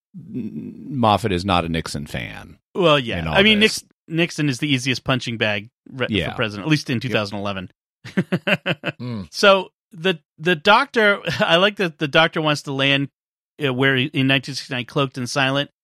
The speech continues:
Speaker 2: but River has to go around surreptitiously fixing the tardis controls for him so that they can.
Speaker 3: Yeah.
Speaker 2: Because, uh, he always drives with the emergency brake on,
Speaker 3: Oh.
Speaker 2: apparently.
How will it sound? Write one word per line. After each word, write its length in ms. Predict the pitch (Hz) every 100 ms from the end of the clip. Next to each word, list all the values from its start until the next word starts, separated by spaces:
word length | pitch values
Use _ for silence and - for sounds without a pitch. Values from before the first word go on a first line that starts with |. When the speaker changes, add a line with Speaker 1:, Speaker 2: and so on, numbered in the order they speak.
| _ _ _
Speaker 2:
but 140 | 180 170
River 340 | 160 165 175 180
has 200 | 180 -
to 80 |
go 160 | 156 156
around 300 | 151 151 147
surreptitiously 720 | - 156 - 170 175 147 160
fixing 560 | 131 - 151 - 165 156
the 100 | 147
tardis 720 | - 147 143 156 - - - _ _
controls 440 | - 170 175 156 156
for 180 | 170 156
him 160 | 160
so 160 | 151 147
that 200 | 131 131
they 140 | 127
can. 420 | 117 139 135 151 170 _ _ _ _ _ _ _ -
Speaker 3:
Yeah. 100 | 95 -
Speaker 2:
Because, 340 | 151 143 160 131
uh, 120 | 139 -
he 200 | - 143
always 240 | 139 135 120
drives 320 | 135 127 -
with 80 | 123
the 180 | 127 120
emergency 480 | 127 117 113 123 143
brake 260 | 135 135 139
on, 280 | 131 139 - -
Speaker 3:
Oh. 40 | 127
Speaker 2:
apparently. 720 | 170 147 - 180 - 165 165